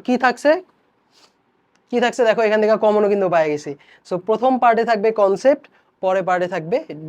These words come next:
ডিফারেন্ট কোশ্চেন্সগুলি। So আমি যেগুলি করাবো ওগুলি করলেই কিন্তু তোমার হয়ে যাবে। And আশা করি বুঝতে পারছো কিভাবে নোট করতে হবে। এভাবে নোট করলে তুমি literally এখন তুমি গাছ লাগাইতেছো, নেক্সট দুই মাস তুমি এর ফল ভোগ করবা। So thank you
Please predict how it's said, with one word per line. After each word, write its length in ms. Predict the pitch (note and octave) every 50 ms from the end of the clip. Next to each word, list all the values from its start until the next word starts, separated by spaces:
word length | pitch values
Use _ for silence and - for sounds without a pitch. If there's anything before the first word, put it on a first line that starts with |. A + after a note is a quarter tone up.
| D#3 D3+
ডিফারেন্ট 360 | F3 E3+ G3+ G3+ F#3+ F#3 F3+ - E3+
কোশ্চেন্সগুলি। 640 | D#3+ D#3 - - D#3 D3 C#3+ C#3 C#3 C3+ C3 C3+ - _ _ _ _ _ -
So 60 | - - F#3
আমি 120 | F#3 G#3 A3+ G#3
যেগুলি 240 | A#3+ A#3+ A#3+ B3 B3 G#3+
করাবো 220 | A#3+ A#3 A#3+ A#3 A#3 A3+
ওগুলি 200 | G#3+ G#3 G#3 G#3 G3+ F#3
করলেই 240 | G3 F#3 F#3+ F#3+ F#3 F#3
কিন্তু 140 | F3+ F3 E3+ E3+
তোমার 180 | E3 E3 E3 E3
হয়ে 140 | E3 D#3+ D#3+ D#3
যাবে। 180 | D#3+ D#3+ G3+ B3+ C4+ - _ _ _ _ _ _ - D#3+
And 160 | D#3 D#3 D3+ D3 - - F3+
আশা 100 | F3+ A3+ A3+
করি 100 | A3 A3+ G3+
বুঝতে 140 | G#3+ G#3+ A#3+ A3
পারছো 180 | G#3+ G#3+ A#3 G3+ G#3
কিভাবে 240 | G#3 G3+ G3+ G3 G3+ G3+
নোট 120 | F#3+ F#3 - -
করতে 180 | F#3+ F#3+ - G3
হবে। 120 | G3 G3 G#3 G3+
এভাবে 220 | F3+ F#3 F#3 F3+ F#3+ F#3+
নোট 120 | F#3+ F#3 - -
করলে 200 | F#3+ F#3 G3+ A3+ C#4 C#4 _ _ _ _ _ _ _ -
তুমি 140 | F#3 F#3 F#3+ F#3
literally 460 | F#3+ G3+ F#3+ - A#3 A3+ G#3+ G#3+ B3+ D4+ D4 - _ _ _ _ _ - F#3
এখন 140 | F3+ - A3 A3 G#3+
তুমি 140 | A3+ A3+ A3 G3+
গাছ 120 | G3+ F#3+ - -
লাগাইতেছো, 440 | A3 G3+ G#3 G3+ G3 G3 F#3+ - B3+ C#4+ D4 - _ _ _ _ - E3+ F#3+
নেক্সট 220 | G#3+ G#3+ - - E3 D3+
দুই 100 | F#3 G3 F#3 F3+
মাস 120 | F3+ F3 - -
তুমি 120 | F3+ F#3+ F#3 E3
এর 60 | - -
ফল 140 | D3+ C#3+ C#3 C3+
ভোগ 120 | C#3+ C3+ - -
করবা। 220 | C3+ B2+ B2 B2+ C3 _ _ _ _ _ -
So 60 | - F3 F3
thank 140 | F#3 F#3 F#3+ G#3
you 60 | G#3